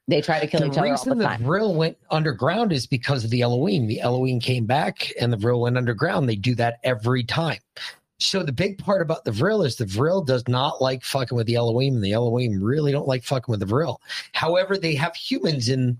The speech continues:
Speaker 2: the middle of it.
Speaker 1: We are the pawns
Speaker 2: And we are the pawns
Speaker 1: in the
Speaker 2: in
Speaker 1: middle of their
Speaker 2: great big
Speaker 1: games.
Speaker 2: game of who can hold
Speaker 1: War.
Speaker 2: the castle.
Speaker 1: Yeah.
Speaker 2: Honestly, I mean, it's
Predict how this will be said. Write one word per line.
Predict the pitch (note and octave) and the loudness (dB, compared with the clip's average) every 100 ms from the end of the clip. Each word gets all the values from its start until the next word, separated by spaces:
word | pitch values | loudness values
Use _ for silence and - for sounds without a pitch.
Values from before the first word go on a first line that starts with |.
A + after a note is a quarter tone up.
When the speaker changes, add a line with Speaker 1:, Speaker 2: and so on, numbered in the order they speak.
| _ | _
Speaker 2:
the | C3 | 2
middle | F3 B3+ D3+ | 2 4 2
of | G#2+ | 0
it. | - | 0
Speaker 1:
We | D#3+ D#3 | 0 2
are | D3+ | 2
the | D3 | 0
pawns | - - F#3 D3 B2 A#2+ | -2 0 2 2 2 2
Speaker 2:
And | D#3 C#3+ | 2 2
we | E3+ | 2
are | F#3+ | 2
the | E3+ | 0
pawns | - - G3 F3+ | -2 2 4 4
Speaker 1:
in | D3 | 2
the | D3 | 2
Speaker 2:
in | |
Speaker 1:
middle | D3+ D3+ D#3 | 2 2 0
of | D#3 | 2
their | D#3+ E3 | 0 2
Speaker 2:
great | E3+ D3 | 2 2
big | |
Speaker 1:
games. | D#3 B2 B2 | 0 0 0
Speaker 2:
game | C#3 E3 E3 D3+ C3 B2 - | 0 2 2 2 0 -2 -4
of | - C#3 C3 B2 G#2+ - - - - - _ _ - | -2 0 2 0 -2 -8 -10 -16 -20 -20 _ _ -14
who | - E3+ F#3 | -2 0 0
can | F#3 E3+ | -2 -2
hold | A2+ E3 F3 | 0 2 2
Speaker 1:
War. | G3+ | 2
Speaker 2:
the | D#3+ | 0
castle. | E3 A3 - - _ _ _ _ | 0 -2 -4 -10 _ _ _ _
Speaker 1:
Yeah. | F3+ F#3 D3+ _ - | -2 -2 -6 _ -2
Speaker 2:
Honestly, | D3+ G#3 - G#2+ G#2+ D#3 | 0 0 -2 -4 -4 -2
I | G#2+ | 0
mean, | B2 B2 | 0 0
it's | B2+ - - | -2 -2 -4